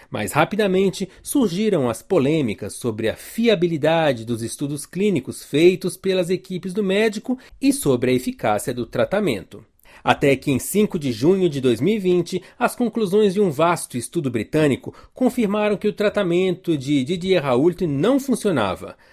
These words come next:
A cloroquina foi abandonada por boa parte do mundo e a Raoultmania virou coisa do passado, resume a revista francesa L'Obs.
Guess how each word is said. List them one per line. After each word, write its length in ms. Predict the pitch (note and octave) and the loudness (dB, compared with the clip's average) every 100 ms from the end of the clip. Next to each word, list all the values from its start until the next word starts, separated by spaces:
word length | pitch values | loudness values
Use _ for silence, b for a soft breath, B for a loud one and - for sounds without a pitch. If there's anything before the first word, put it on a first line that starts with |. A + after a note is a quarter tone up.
| b | b
A 100 | - | -12
cloroquina 720 | - D3+ F#3+ - F3 A3 A#3 | -2 6 6 6 2 2 2
foi 220 | C#3 C3+ | 2 0
abandonada 720 | A#2 A#2+ G#2+ G#2 C3 C#3+ B2 A2 | 2 2 0 0 0 2 2 0
por 220 | A2+ G#2 | -2 -6
boa 360 | G2 C3+ G#3 | 4 8 8
parte 320 | G#3 G3+ - G3+ | 6 0 0 -2
do 100 | A#3+ | 2
mundo 380 | G#3 A3 A3+ b b b | 4 4 2 b b b
e 120 | - A2+ | 0 0
a 60 | |
Raoultmania 880 | G2 C3 F3 - G#2+ A#2+ E3 A#2+ - b - | 4 8 8 8 2 4 6 4 2 b -4
virou 300 | C4 B3 G3 | 4 6 6
coisa 480 | - - C#3 B2 C3 | 0 4 6 6 2
do 80 | |
passado, 640 | B2+ F3+ - G#2 G2+ A#2 B2+ b | 0 -2 -2 -2 -2 -2 -6 b
resume 460 | _ A3+ B2+ G#2+ G#2 | _ -2 -2 -4 -2
a 40 | |
revista 480 | B2 B2 G2+ - C3+ | -2 -4 -6 -6 -6
francesa 540 | B2+ A#3 - G#2 F#2 D#3+ | -4 -4 -4 -6 -2 2
L'Obs. 560 | C3+ F#2+ - - - | 2 0 -8 -12 -12